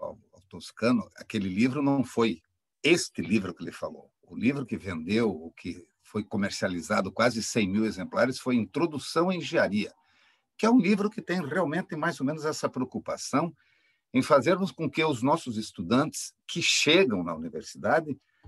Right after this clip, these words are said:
tenham uma visão um pouco menos tecnicista da engenharia, né? Geralmente, a, a,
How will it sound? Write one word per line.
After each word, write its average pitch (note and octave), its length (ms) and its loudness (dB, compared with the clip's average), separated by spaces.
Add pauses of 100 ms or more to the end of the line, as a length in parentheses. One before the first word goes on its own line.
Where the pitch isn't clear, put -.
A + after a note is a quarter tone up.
(360)
tenham A3 240 6
uma A3 160 8
visão F3 460 4
um A3 100 6
pouco - 380 0
menos G3 460 2
tecnicista - 840 0
da D2 140 -12
engenharia, - 640 -20
né? D3+ 260 -2 (340)
Geralmente, E3+ 720 2 (380)
a, F#2+ 640 2
a, - 60 -12